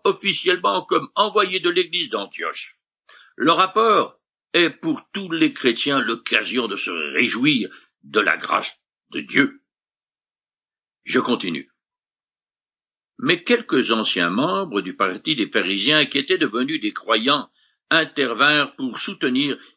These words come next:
qu'il fallait absolument circoncire les non-juifs et leur ordonner d'observer la loi de Moïse. Voilà le problème qui,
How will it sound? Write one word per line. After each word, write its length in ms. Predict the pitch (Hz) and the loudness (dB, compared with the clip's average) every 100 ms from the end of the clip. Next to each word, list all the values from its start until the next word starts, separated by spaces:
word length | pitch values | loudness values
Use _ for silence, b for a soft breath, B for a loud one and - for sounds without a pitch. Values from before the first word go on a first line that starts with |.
| _ | _
qu'il 200 | 208 175 | -6 0
fallait 340 | 185 190 185 | 2 2 2
absolument 800 | 180 - - 202 202 190 170 180 | 0 -2 -2 0 0 -2 -4 -4
circoncire 760 | - 165 170 - 170 - 196 160 | -2 0 0 -2 -6 -4 -2 -2
les 260 | 156 185 170 | 2 2 2
non-juifs 600 | 185 170 143 190 208 _ _ _ _ _ | -2 -4 -6 -8 -10 _ _ _ _ _
et 80 | 151 | 4
leur 280 | 151 135 - | 4 4 2
ordonner 640 | 185 175 196 196 214 208 | 0 2 0 2 0 -2
d'observer 760 | - 151 156 - 143 127 120 156 | 2 0 0 -2 -2 0 2 2
la 100 | 107 | 4
loi 180 | 104 117 | 2 0
de 60 | |
Moïse. 500 | 92 87 85 - - - _ _ _ _ _ _ _ _ _ _ _ _ _ - | -2 -4 -6 -8 -14 -16 _ _ _ _ _ _ _ _ _ _ _ _ _ -20
Voilà 800 | 85 101 151 151 165 190 185 185 | -10 2 4 4 4 2 0 -2
le 240 | 131 101 | -2 -4
problème 580 | - 113 120 135 127 104 _ _ _ _ | -4 -2 0 0 0 -8 _ _ _ _
qui, 400 | - 131 107 90 | -6 -4 -4 -8